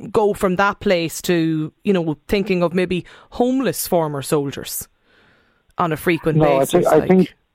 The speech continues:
Speaker 2: I think the main reason is that, is that when you're in the army, you're guaranteed every week your week's wages is coming into you, and you got used to every payday. You knew exactly what you were getting. Whereas when you become then a veteran and you've no work,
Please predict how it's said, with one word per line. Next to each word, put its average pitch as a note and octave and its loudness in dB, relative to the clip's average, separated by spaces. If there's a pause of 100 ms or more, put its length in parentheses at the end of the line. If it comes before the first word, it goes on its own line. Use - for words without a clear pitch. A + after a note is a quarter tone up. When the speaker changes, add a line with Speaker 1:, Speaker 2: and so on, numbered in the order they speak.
(100)
Speaker 2:
I D3+ 4
think F#3 2
the D#3+ 6
main C#3+ 4 (120)
reason C3+ 6
is A#2 6
that, A#2+ 4
is A#2+ 2 (340)
that C3 0 (120)
when F3 0
you're F3 4
in D#3+ 4
the C3 2
army, A#2 2
you're A#2+ 2
guaranteed A2+ 0
every A2 0
week G#2 -2 (140)
your A#2 0
week's A#2 0
wages G#2 -2
is F#2+ -4
coming G2 -2
into F2+ -8
you, F2+ -2 (1120)
and A#2 0
you A2+ 6
got A#2+ -2
used C3 4
to - 2
every A#2+ 2
payday. A2 4
You G#2+ 4
knew G#2+ 4
exactly G#2 -2
what G2+ 2
you F#2+ 0
were F#2+ 4
getting. G2 -4 (960)
Whereas A2+ 6
when A#2 4
you A#2 2
become B2+ 4
then A#2 2
a G#2+ 2
veteran A#2+ 2
and A2 2
you've A2 2
no A#2 4
work, A2 6